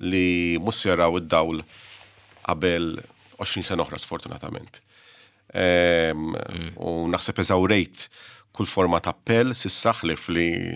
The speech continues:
Speaker 1: jekk għad xi darba jkun hemm ċans li tiġi ikkontestata b'xi mod ieħor, li jalqu li ftit it-triq biex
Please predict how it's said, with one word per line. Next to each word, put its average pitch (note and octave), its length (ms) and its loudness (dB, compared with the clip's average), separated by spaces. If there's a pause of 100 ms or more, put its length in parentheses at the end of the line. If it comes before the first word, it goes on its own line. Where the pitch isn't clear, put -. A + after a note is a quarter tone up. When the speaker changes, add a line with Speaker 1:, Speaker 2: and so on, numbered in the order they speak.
(540)
Speaker 1:
jekk - 200 -6
għad - 120 -8
xi G2 100 -4
darba F2+ 260 2
jkun E2+ 120 -2
hemm F2 120 -2
ċans E2 300 -2
li F2+ 80 -2
tiġi F2 300 -4 (680)
ikkontestata F2 640 -6
b'xi - 160 -2
mod A2 200 0
ieħor, G#2+ 420 -2 (520)
li A2+ 260 6
jalqu A#2 320 4
li G2 80 0
ftit F#2+ 240 -6
it-triq - 360 -4
biex - 420 0